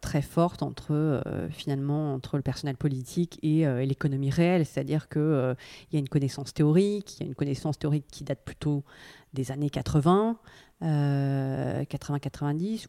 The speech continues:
ou une connaissance qui est plutôt en surplomb et qui, euh, néglige un peu les aspects microéconomiques de ce qu'est la vie d'une P M E. Euh, on peut connaître, euh, les grandes boîtes du cac quarante, mais pas forcément ce que c'est qu'une, euh, start-up ou qu'une, une P M E. Et donc, je pense que c'est ça, c'est un vrai problème de, euh, de,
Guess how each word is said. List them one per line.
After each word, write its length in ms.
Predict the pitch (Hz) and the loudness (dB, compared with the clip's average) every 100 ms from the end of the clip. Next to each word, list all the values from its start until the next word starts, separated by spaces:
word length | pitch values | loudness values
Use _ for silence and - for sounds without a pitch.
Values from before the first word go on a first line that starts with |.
| - | -2
ou 260 | 185 180 | 2 4
une 80 | 156 | 2
connaissance 520 | - 156 147 - 165 | 2 2 2 0 -4
qui 80 | - | -4
est 40 | |
plutôt 300 | - - 175 | -8 -2 0
en 60 | 151 | 0
surplomb 580 | - 156 - - 180 180 | 0 -4 -2 2 4 4
et 80 | 151 | 2
qui, 420 | - - 160 165 | -2 -6 0 2
euh, 60 | 143 | 4
néglige 380 | 151 143 160 | 2 0 0
un 80 | 156 | 2
peu 100 | - | 4
les 160 | 160 143 | 2 2
aspects 240 | 127 - | -2 0
microéconomiques 720 | 151 151 - 151 151 147 165 | 0 0 0 0 2 0 0
de 100 | 143 | 0
ce 120 | 131 | 0
qu'est 120 | - 139 | 0 0
la 100 | 135 | 0
vie 220 | 131 175 | 0 2
d'une 160 | 147 | 0
P 140 | - 143 | 2 4
M 160 | 139 | 6
E. 140 | 180 214 - _ - | 4 2 -6 _ -8
Euh, 220 | 131 - 135 | -4 -4 -6
on 60 | |
peut 140 | - 139 | -6 -4
connaître, 380 | - 147 - | -2 -2 -2
euh, 180 | - - - - - - | -2 -2 -4 -10 -16 -4
les 180 | 143 139 | -2 0
grandes 260 | 143 139 | 0 2
boîtes 220 | 139 160 | 4 4
du 100 | 143 | 4
cac 220 | 139 139 - | -2 -2 2
quarante, 360 | 143 156 180 - | 2 4 2 0
mais 60 | |
pas 120 | 151 | 0
forcément 480 | 143 147 - 156 165 | 0 0 0 0 0
ce 80 | 165 | 0
que 80 | 147 | -2
c'est 180 | - 165 | -2 -4
qu'une, 340 | - 143 147 | -4 -4 -2
euh, 60 | 143 | -4
start-up 540 | - 143 - 165 - | -6 -6 -2 -2 -2
ou 40 | |
qu'une, 420 | 143 - 139 143 151 | -8 -6 -6 -4 -6
une 200 | 147 139 | -6 -2
P 140 | 147 | 0
M 160 | 147 175 | 2 2
E. 140 | 226 - - - - - - | 2 -2 -14 -20 -20 -20 -2
Et 100 | 151 | 4
donc, 260 | 143 214 - | 6 4 2
je 60 | |
pense 200 | - 156 | -2 -2
que 80 | 151 | 0
c'est 140 | 151 | 0
ça, 200 | 151 226 | 0 0
c'est 140 | 180 147 | 2 0
un 120 | 135 | 2
vrai 200 | 139 190 | 4 2
problème 500 | - 160 165 180 185 | 4 4 4 4 2
de, 120 | 147 | 4
euh, 400 | 160 185 156 143 | 6 6 6 4
de, 120 | 139 | 2